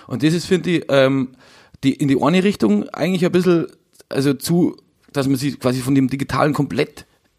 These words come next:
abschottet. Das kann man nicht, weil man lebt in dem Zeitalter. Und die andere Richtung ist halt, wenn man halt einfach nur noch in der Welt rumhängt, in der digitalen Welt, das ist, finde ich, irgendwie auch nicht,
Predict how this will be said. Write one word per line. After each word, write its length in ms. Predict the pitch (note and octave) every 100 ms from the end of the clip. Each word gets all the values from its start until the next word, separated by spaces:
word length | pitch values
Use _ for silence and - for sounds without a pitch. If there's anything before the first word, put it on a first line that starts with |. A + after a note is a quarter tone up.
| _ _ _
abschottet. 720 | C#3+ - - A2 - D3+ - - D2 -
Das 140 | A2
kann 180 | - E3
man 100 | D3+
nicht, 160 | G2+ A2
weil 120 | G#2+
man 160 | A2 G#2
lebt 260 | B2+ D#3
in 100 | G#2+
dem 160 | G2 G2
Zeitalter. 500 | G2 G2+ G#2+ - C3+ - - - -
Und 200 | - A2+
die 60 | A2+
andere 280 | G2+ C#3+ C3+
Richtung 260 | C#3+ C#3+
ist 120 | C#3 C3+
halt, 100 | A#2+
wenn 120 | C3
man 80 | B2
halt 220 | B2 -
einfach 220 | B2 B2
nur 320 | A2 B2 E3+
noch 120 | E3+ A2+
in 100 | G2+
der 140 | F#2+
Welt 200 | G2 G#2+
rumhängt, 440 | A2 A2+ A#2 - - -
in 100 | A2+
der 80 | G#2
digitalen 460 | G#2+ A2 G#2+ A2+
Welt, 240 | A2 A2+ - - - - -
das 140 | G#2+
ist, 180 | A2 -
finde 200 | A#2+ G#2+
ich, 180 | F#2+ -
irgendwie 260 | A2+ G#2+
auch 60 | F#2
nicht, 280 | A#2 F2+